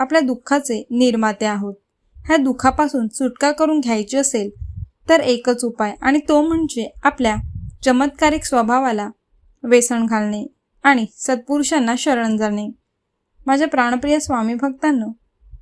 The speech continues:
तुम्हाला दुःखमुक्ती हवी असेल तर स्वामींच्या स्मरणातच आपले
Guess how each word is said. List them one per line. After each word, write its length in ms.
तुम्हाला 420
दुःखमुक्ती 640
हवी 300
असेल 300
तर 80
स्वामींच्या 640
स्मरणातच 680
आपले 400